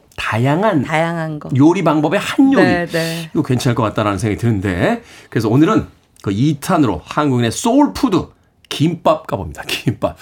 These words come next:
Speaker 2: 네.
Speaker 1: 야, 김밥은 정말 레시피가 없는
Speaker 2: 그쵸.
Speaker 1: 요리잖아요.
Speaker 2: 맞아요.
Speaker 1: 어,
Speaker 2: 네.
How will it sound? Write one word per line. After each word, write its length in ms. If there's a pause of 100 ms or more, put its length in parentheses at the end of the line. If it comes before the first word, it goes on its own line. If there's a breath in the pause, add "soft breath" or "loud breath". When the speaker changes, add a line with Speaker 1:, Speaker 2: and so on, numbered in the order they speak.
(120)
Speaker 2:
네. 220
Speaker 1:
야, 160
김밥은 540
정말 320
레시피가 520
없는 560 (680 soft breath)
Speaker 2:
그쵸. 260
Speaker 1:
요리잖아요. 460
Speaker 2:
맞아요. 580
Speaker 1:
어, 240
Speaker 2:
네. 380